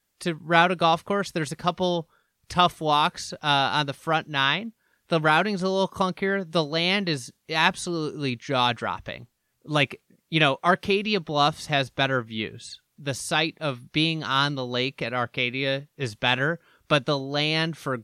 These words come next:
golf, if you're purely looking at it from a golf standpoint, the land at, at,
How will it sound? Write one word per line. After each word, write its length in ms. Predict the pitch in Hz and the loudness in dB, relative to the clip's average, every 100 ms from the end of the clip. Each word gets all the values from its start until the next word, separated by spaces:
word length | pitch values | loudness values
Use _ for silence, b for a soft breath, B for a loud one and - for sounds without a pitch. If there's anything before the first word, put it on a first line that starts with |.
| - | -2
golf, 440 | 135 120 104 - | 2 4 2 -2
if 160 | 123 - | -14 -10
you're 180 | 135 131 | -10 -10
purely 580 | - - 180 190 185 160 | -12 -6 -4 -2 -2 -2
looking 360 | 160 - 135 | -4 -4 -4
at 100 | 127 | -4
it 80 | 113 | -4
from 180 | 139 120 | -6 -8
a 60 | |
golf 380 | 110 127 131 131 - | -4 2 2 2 -4
standpoint, 720 | - 123 110 - 113 104 b b b b | -6 -4 -4 -4 -4 -4 b b b b
the 100 | 147 | -4
land 340 | 135 151 160 160 | 0 0 0 -2
at, 120 | 139 - | -4 -2
at, 260 | 135 123 | -2 -2